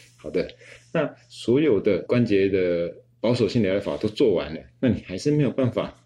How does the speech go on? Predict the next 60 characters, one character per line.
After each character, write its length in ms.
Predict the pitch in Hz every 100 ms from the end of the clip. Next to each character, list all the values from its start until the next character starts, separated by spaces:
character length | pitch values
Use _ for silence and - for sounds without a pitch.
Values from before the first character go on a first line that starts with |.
| -
还 60 | 92
是 120 | 117
很 180 | 95 73
痛， 280 | - 104 - _ _ _ -
还 80 | 92
是 100 | 117
不 120 | 131
舒 220 | 117 120
服， 320 | 117 87 80 - _ - -
那 80 | 110
这 100 | 123
时 100 | 113
候 60 | 107
就 80 | 101
是 80 |
我 60 | 104
们 80 | 87
骨 140 | 85
科 120 | -
医 100 | 101
师 180 | 98 98 95
手 220 | - 82
术 200 | - 110
介 220 | - 113
入 140 | 107
的 80 | 85
时 180 | 80 -
候 220 | - 82 -
了。 80 | - _ - - - - - -
那 260 | 160 147
我 60 | 107
们 140 | 110
这 120 | 151
手 160 | 165 113
术 120 | 156
要 80 | 151
介 200 | 143 156
入 160 | 156 135
呢， 100 | 120
我 60 |
们 140 | 90 110
又 80 |
分 240 | 117 - 110
成 260 | 107 90
你， 240 | 90 92 85 -
你 80 | 107
的 100 | 110
年 220 | 101 107
纪、 220 | 143 98 - - _ _ _
你 80 | 87
的 100 | 92
体 260 | - - 71
重、 260 | - - - _ _ _ _
你 100 | -
的 140 | 90 92
受 360 | - - 139
伤 220 | 104 113 113
程 260 | - 85
度， 260 | 87 87 -
而 240 | 95 104